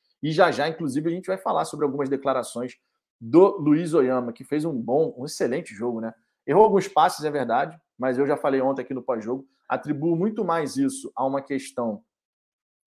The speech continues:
de a, a, a equipe do Botafogo ainda não tá encaixada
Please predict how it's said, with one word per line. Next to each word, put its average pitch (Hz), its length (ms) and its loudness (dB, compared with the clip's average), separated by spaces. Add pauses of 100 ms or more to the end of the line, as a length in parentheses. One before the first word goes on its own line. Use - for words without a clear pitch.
(100)
de 120 920 0 (640)
a, - 320 -8
a, - 80 -12 (200)
a 117 120 -4
equipe 233 480 0
do 175 100 -4
Botafogo 151 440 0
ainda 139 140 -2
não 135 120 -2
tá 131 160 -4
encaixada 131 760 -2